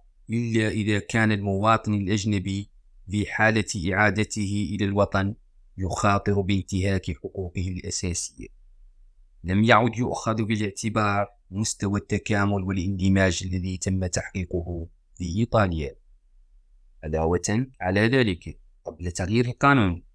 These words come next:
كان لدى المواطن الأجنبي خياران: التقدم بطلب للحصول على الحماية الدولية أو الحصول على حماية خاصة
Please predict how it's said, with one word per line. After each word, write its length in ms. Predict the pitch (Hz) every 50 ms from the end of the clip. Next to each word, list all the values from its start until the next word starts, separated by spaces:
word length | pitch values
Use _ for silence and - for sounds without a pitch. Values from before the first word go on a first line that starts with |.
| _ _
كان 340 | - - 98 101 101 98 98
لدى 160 | 95 87 101
المواطن 540 | 98 98 101 98 95 107 117 120 117 - 117
الأجنبي 500 | 113 107 104 101 98 117 110 98 95 98
خياران: 720 | 87 - - 107 98 95 90 90 92 107 107 101 90 85 85 - - - - - - - - - - - _ _ - - - - - - -
التقدم 680 | - - - 156 - - 143 139 120 107 104 98 92 85
بطلب 420 | 90 87 - 104 104 107 98 95
للحصول 760 | 107 107 104 98 - - - 104 - - - 143 135 120 104
على 180 | 90 90 98 104
الحماية 560 | 95 - - - 101 92 92 104 113 120 120 - 117
الدولية 720 | 110 - 120 117 120 120 120 117 120 123 135 151 - - _ - - - - -
أو 140 | 107 113
الحصول 540 | 117 107 - - 117 107 - - 127 120 120
على 340 | 117 104 101 107 110 110 107
حماية 600 | - - 113 107 107 110 113 113 107 - - 107 92
خاصة 580 | - - - 113 101 95 - - - 104 101